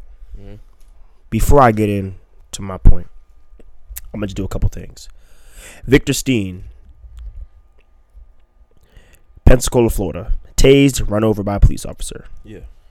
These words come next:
Speaker 2: Aaron Campbell, Portland, Oregon, twenty ten, shot. Okay. Derek Jones, twenty ten, Oakland, California, shot Oakland police officers. Raheem Brown,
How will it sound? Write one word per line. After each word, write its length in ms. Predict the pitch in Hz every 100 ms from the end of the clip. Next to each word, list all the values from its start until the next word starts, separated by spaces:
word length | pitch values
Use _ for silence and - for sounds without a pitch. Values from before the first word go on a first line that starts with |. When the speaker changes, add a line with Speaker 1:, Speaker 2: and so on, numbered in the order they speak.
| _ _ _ _ _ _ _ _ _ -
Speaker 2:
Aaron 240 | - 117 127
Campbell, 500 | 131 143 90 85 - - - - -
Portland, 300 | 135 127 123
Oregon, 360 | 127 110 92 92
twenty 280 | - 120
ten, 360 | 107 123 101 87 - - -
shot. 440 | - 135 131 - _ _ _ _ _ _ _ - _ _ _ _ _ _ _ _ _
Okay. 280 | - 98 135 - - _ _ _ _ - - -
Derek 240 | 156 170 107
Jones, 540 | 107 117 85 - - _ _ -
twenty 240 | - 123
ten, 300 | 107 123 98
Oakland, 280 | 92 95 98
California, 600 | 98 98 - 104 90 87 _ _ _
shot 340 | - - 139 101
Oakland 280 | 107 - 104
police 260 | 104 110 95
officers. 540 | 92 - - - - - _ _ _ - - - _ _ _ - - -
Raheem 340 | 113 151 165
Brown, 420 | 110 123 110 92